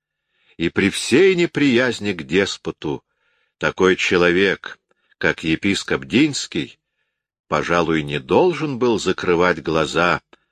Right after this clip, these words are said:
на все то величественное и трогательное,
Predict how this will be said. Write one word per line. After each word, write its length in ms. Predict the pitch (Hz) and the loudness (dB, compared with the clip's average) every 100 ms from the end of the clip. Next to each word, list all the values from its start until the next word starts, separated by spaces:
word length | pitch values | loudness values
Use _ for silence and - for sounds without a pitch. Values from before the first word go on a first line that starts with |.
| _ _ _ _ _ _ _ | _ _ _ _ _ _ _
на 160 | 73 | -8
все 260 | 73 - 90 | -6 0 0
то 140 | 98 | 2
величественное 1120 | 92 98 113 117 107 - - 90 85 80 76 76 | 2 4 2 2 -2 -4 -6 -6 -2 -2 0 -2
и 140 | - | -4
трогательное, 920 | - 85 127 120 - 104 87 82 71 | -6 2 2 0 -6 -8 -4 -4 -6